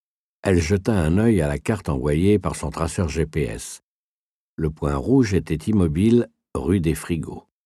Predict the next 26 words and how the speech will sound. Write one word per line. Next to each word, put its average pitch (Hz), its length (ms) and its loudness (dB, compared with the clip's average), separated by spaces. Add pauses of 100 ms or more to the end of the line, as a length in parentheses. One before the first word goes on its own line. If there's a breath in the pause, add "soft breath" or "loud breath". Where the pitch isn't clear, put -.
(720)
Hervé 101 300 0
Crémieux 90 460 2
était 78 320 -2
toujours 110 380 0
dans 82 140 0
le 78 120 0
coin. - 340 -14 (680)
Elle 76 200 -4
se - 200 -10
maudit 80 520 -2 (460)
et, 87 400 -2 (200)
au 76 100 -2
moment 120 480 4
exact 92 640 -2
où 71 80 -4
elle 67 100 -4
comprit 104 420 0
qu'elle 69 200 -2
était 69 180 -2
piégée, 78 600 0 (600)
la 87 120 0
batterie 98 400 0
de 85 100 0
son 82 160 -2
téléphone 78 520 -2
lâcha. - 460 -10